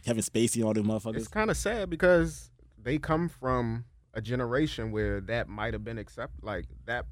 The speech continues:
Speaker 2: prob-, that was, seems to be acceptable in the eighties and the nineties or early seventies, late seventies or whatever.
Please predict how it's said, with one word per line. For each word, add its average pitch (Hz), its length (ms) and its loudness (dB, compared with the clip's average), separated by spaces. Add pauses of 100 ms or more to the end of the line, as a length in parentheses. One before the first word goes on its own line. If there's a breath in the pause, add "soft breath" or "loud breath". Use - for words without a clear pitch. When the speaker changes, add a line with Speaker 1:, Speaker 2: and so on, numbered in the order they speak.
(120)
Speaker 2:
prob-, 123 380 0
that 139 140 2
was, 156 200 -2
seems 180 500 2
to 131 140 -2
be 120 320 -2 (920 soft breath)
acceptable 107 680 -2
in 101 100 -2
the 98 160 -6 (220)
eighties 107 520 -6
and 98 400 -10
the 104 60 -10
nineties 107 500 -4
or 104 80 -12 (280)
early 110 260 -6
seventies, 104 580 -6
late 107 180 -8
seventies 98 440 -4
or 98 60 -14
whatever. 92 380 -14